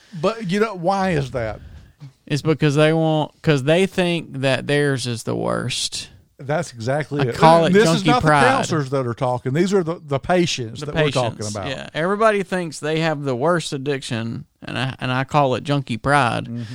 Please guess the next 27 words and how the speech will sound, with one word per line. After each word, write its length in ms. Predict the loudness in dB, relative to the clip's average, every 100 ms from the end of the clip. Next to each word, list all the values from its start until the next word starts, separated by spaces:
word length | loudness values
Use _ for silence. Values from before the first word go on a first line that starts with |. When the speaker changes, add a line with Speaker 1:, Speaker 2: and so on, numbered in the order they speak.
| -16 -20 -2
Speaker 2:
But, 120 | 0 2
like, 380 | 2 0 -4 _ _ _ _ _ -6
um, 360 | 0 0 0 0
Dakota's 360 | 2 4 2
been 240 | 0 -2 0
with 160 | 0
me 120 | -2
whenever 500 | -2 -4 -4 -6 -6
I've, 120 | -6 -8 -12 -12
I've 160 | -8 -2
done 240 | 0 0
this. 280 | -2 -2 -2
I 140 | 0
can 140 | 2 2
always 320 | 2 0 -2
pick 240 | -4 -4
people's 360 | -6 -8 -8 -6
out 340 | -4 -4 -10 _ -20 -20 -8
without 300 | -4 -4 -2
asking 380 | -4 -6 -8 -10
'em. 120 | -8 -4
I 100 | -4
don't 160 | -4
need 160 | -6 -6
to 60 |
ask 300 | -6 -6 -10 -14
'em. 200 | -16